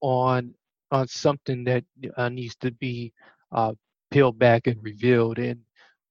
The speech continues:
we greatly appreciate that. You certainly have helped a lot of parents out there, and, uh, those who, um, are not parents, um, you know, um, uh, who may be, you know, a, a concerned neighbor or, uh, concerned, uh,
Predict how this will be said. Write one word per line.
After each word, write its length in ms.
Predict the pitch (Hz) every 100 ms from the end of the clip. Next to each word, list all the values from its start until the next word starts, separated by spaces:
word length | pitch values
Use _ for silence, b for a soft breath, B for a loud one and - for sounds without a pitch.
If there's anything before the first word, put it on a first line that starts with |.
| _ -
we 140 | 127
greatly 340 | 135 147 131
appreciate 520 | 123 - 139 - 123 117
that. 220 | 123 117
You 100 | 120 117
certainly 380 | 143 135 123 123
have 160 | 120
helped 240 | - 127 127
a 40 | 120
lot 300 | 123 127 123
of 80 | -
parents 360 | 139 127 127
out 180 | 131 123 -
there, 320 | 131 131 127 _ _ _ _
and, 180 | 120 117
uh, 140 | 113 110
those 320 | 110 139 139 -
who, 340 | 139 127 117
um, 200 | 120 117 127
are 180 | 120
not 240 | 117 147 139 -
parents, 460 | 120 110 113 -
um, 440 | 123 113 113 110 110
you 120 | - 123
know, 200 | 117 120
um, 280 | 117 113 110 _ _ _ _ -
uh, 200 | - 123
who 200 | 139 131
may 200 | 127 135
be, 140 | 123 127
you 360 | 127 127 123
know, 200 | 120 120
a, 180 | 120 120 -
a 40 | 123
concerned 500 | 123 - 139 135 131
neighbor 480 | 131 131 123 127 123
or, 320 | 113 117 110 b b b -
uh, 200 | 117 117 -
concerned, 560 | 113 - 131 127 123 127
uh, 260 | 123 -